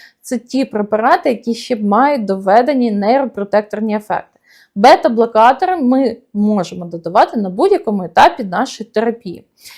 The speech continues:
І бета-блокатори можна використовувати для контролю частоти серцевих скорочень, відповідно профілактики фібриляції передсердь у пацієнтів,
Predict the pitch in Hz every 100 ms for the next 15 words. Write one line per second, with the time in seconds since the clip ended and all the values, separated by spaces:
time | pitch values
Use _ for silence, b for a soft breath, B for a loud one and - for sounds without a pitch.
0 | B B B B - 226 285 359 277 269
1 | 277 220 214 285 392 381 339 262 - 285
2 | - - 269 180 190 202 240 240 294 285
3 | 285 247 185 180 233 233 277 254 226 208
4 | 208 208 196 - 208 254 453 - 240 240
5 | 262 262 427 370 277 277 285 294 262 -
6 | - 208 214 220 226 202 208 - 208 -
7 | 311 370 240 240 233 254 240 302 427 320